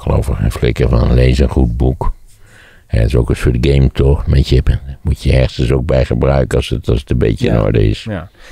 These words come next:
Speaker 2: Hey, was er nou in, in
Speaker 1: Ja, dat
Speaker 2: Duits-
Speaker 1: mag van mij wel. Wacht even, ik bedoel, ik, ik, ik vind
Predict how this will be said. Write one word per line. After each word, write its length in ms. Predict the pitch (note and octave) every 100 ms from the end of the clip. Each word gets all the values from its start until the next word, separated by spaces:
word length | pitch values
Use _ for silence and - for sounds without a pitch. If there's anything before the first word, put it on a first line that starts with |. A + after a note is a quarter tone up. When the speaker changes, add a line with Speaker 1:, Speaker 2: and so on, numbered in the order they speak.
| - -
Speaker 2:
Hey, 100 | C#3
was 200 | F#3 F#3
er 60 |
nou 200 | F3+ F#3+
in, 80 | D3+
in 60 | D3
Speaker 1:
Ja, 60 | B2
dat 80 | E2
Speaker 2:
Duits- 180 | E2+
Speaker 1:
mag 140 | A#2 -
van 140 | A#2+
mij 180 | G#2 F2+
wel. 160 | E2 F2+
Wacht 240 | F#2 -
even, 260 | F#2 F2+ D#2+
ik 80 |
bedoel, 300 | F2 E2+ F2 F2
ik, 100 | D#2+ - -
ik, 160 | C2+ - - - -
ik 160 | - - -
vind 180 | F#2+